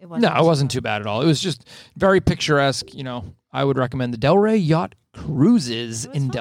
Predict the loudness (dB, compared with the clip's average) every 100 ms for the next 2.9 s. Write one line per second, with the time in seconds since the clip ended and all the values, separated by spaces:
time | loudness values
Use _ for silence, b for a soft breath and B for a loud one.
0 | -4 -4 -6 -10 _ _ _ _ _ -6
1 | -2 -2 -2 -6 -8 -6 -6 -2 -2 -2
2 | -6 -8 _ -4 -2 0 0 0 -2